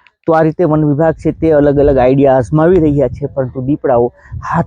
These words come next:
તાળી આપી રહ્યા છે. એવું પણ જાણવા મળ્યું છે કે દીપડાઓ આવે છે, પિંજરા નજીક જાય છે, પરંતુ એ મારણને નથી અડતા, કારણ કે તે જાણે છે કે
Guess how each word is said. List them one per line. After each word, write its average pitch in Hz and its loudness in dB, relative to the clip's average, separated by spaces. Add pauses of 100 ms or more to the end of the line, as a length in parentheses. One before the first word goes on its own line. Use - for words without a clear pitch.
તાળી 120 2
આપી 107 -2
રહ્યા 107 -6
છે. - -12
એવું 127 2
પણ 143 0
જાણવા 147 2
મળ્યું 151 2
છે - -4
કે - -4
દીપડાઓ 147 0
આવે 147 0
છે, 160 -2 (540)
પિંજરા 147 0
નજીક 139 0
જાય 156 0
છે, 165 -4 (160)
પરંતુ 175 0 (400)
એ 170 0
મારણને 147 0
નથી 135 -2
અડતા, 107 -6 (140)
કારણ 131 -2
કે 147 -2
તે 131 0
જાણે 156 0
છે - -4 (360)
કે - -10